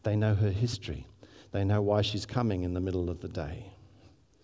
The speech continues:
And she arrives at the well, and Jesus is sitting down at the side of the well. And Jesus says to her, "Draw me some water." Now, we think that might be a little bit rude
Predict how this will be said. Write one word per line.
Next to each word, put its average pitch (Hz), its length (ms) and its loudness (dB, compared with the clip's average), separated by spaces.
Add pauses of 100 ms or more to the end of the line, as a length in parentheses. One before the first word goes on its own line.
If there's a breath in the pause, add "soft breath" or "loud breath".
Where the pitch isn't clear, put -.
(720 loud breath)
And 127 120 6
she 135 140 6
arrives 143 380 8
at - 80 -2
the 110 80 2
well, 107 340 6 (160 loud breath)
and 107 160 2
Jesus 123 540 6
is 113 100 2
sitting 120 440 4
down 110 260 6
at 104 100 0
the 107 80 -4
side 92 320 -2
of 82 100 -4
the 87 60 -6
well. 82 360 -6 (1600 loud breath)
And 117 160 4
Jesus 117 320 6
says - 320 4
to 110 140 4
her, 92 360 2 (840 soft breath)
"Draw 135 180 2
me 123 100 4
some 117 220 -2
water." - 240 -4 (1300 loud breath)
Now, 95 100 2
we 131 160 6
think - 380 -2 (300 loud breath)
that 101 140 0
might 104 220 2
be 110 80 0
a 101 60 4
little 104 160 2
bit 110 160 4
rude 113 340 2